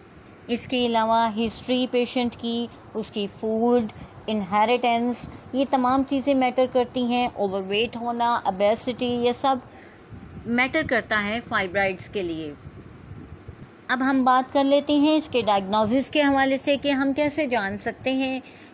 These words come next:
कि patient को इन symptoms के अलावा अगर हमने जानना हो तो हम कैसे जान सकते हैं कि patient को ये problem है। तो अल्ट्रासाउंड स्कैन के ज़रिए जाना जा सकता है, एमआरआई स्कैन होता है इसके लिए।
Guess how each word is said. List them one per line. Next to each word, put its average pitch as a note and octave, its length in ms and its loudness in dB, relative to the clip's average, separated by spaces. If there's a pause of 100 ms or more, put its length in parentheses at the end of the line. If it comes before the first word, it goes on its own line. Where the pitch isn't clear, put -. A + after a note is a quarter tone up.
कि A#3+ 120 0
patient B3+ 540 -4
को A#3+ 360 -2 (540)
इन C4+ 440 0
symptoms C4 540 0
के C4 140 0
अलावा A3 300 2
अगर A#3 240 0
हमने G3+ 280 -8
जानना G#3 340 -4
हो A3+ 240 -4
तो A#3 120 -6
हम A3+ 140 -4
कैसे B3 300 -2
जान F#3+ 260 -4
सकते G#3+ 260 -8
हैं A#3 120 -4
कि A#3+ 100 -4
patient G#3 420 -4
को A3+ 60 -4
ये G#3 120 -2
problem G3+ 400 -4
है। - 580 -4 (200)
तो C4 60 2
अल्ट्रासाउंड D4 680 2
स्कैन G3 380 -4
के A3+ 140 -2
ज़रिए B3 360 -2
जाना C4+ 280 2
जा C4+ 200 2
सकता C4 320 -4
है, C4 300 0
एमआरआई F#3 480 0
स्कैन A#3 460 -2
होता B3+ 300 2
है B3+ 100 4
इसके B3 240 0
लिए। B3 280 0